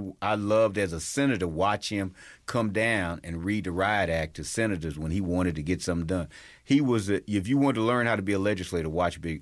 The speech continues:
Billy McCoy. But, you know, I've been in the Senate for eleven years. I've been in the House for three. I'm like, I,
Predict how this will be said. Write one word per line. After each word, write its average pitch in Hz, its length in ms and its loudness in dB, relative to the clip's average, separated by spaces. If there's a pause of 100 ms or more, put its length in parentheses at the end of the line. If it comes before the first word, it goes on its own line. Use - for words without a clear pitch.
Billy 80 220 -2
McCoy. 73 400 -4 (580)
But, 95 300 2 (340)
you 127 100 2
know, 90 300 2
I've 185 180 -4
been 185 140 0
in 165 80 0
the 139 80 -2
Senate 175 300 0
for 127 100 2
eleven 127 340 2
years. 131 320 0
I've 117 260 -2
been 120 140 -2
in 113 120 0
the 101 100 0
House 123 260 -2
for - 120 -12
three. 120 500 -4
I'm 131 100 -4
like, 90 380 -2
I, 110 180 -6